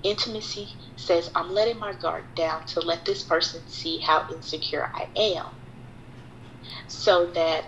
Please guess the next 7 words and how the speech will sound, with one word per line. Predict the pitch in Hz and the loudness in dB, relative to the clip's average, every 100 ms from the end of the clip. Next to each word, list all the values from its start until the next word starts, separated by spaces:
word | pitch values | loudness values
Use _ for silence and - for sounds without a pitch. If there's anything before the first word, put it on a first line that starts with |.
| - | -2
um, | 160 156 156 - - - - - - - - | -2 -2 -4 -10 -16 -16 -16 -16 -16 -12 0
I | - 180 | 2 4
can | 185 170 - - | 2 -2 -2 4
form, | 175 170 | 6 6
hopefully | - 233 294 - - 156 147 - - - - | 8 8 8 4 -4 -2 -2 -8 -12 -10 4
form | 196 180 | 6 6
a | - | 2